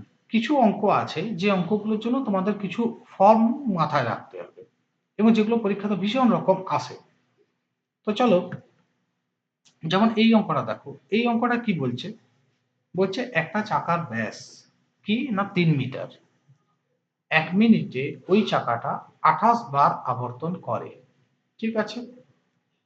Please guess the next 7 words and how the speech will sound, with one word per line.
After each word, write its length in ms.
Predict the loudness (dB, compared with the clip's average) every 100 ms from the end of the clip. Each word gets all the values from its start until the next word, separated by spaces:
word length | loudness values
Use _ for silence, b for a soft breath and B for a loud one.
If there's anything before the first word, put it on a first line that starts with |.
| _ _
তাহলে 180 | -4 0
পাঁচ 160 | 2 2 2 0
দশমিক 420 | 0 0 2 0 -2 -4
দুই 160 | 0 2 0 0 0
আট 100 | 0 -4
শূন্য 280 | -4 0 2 0 0
কিমি 220 | -2 0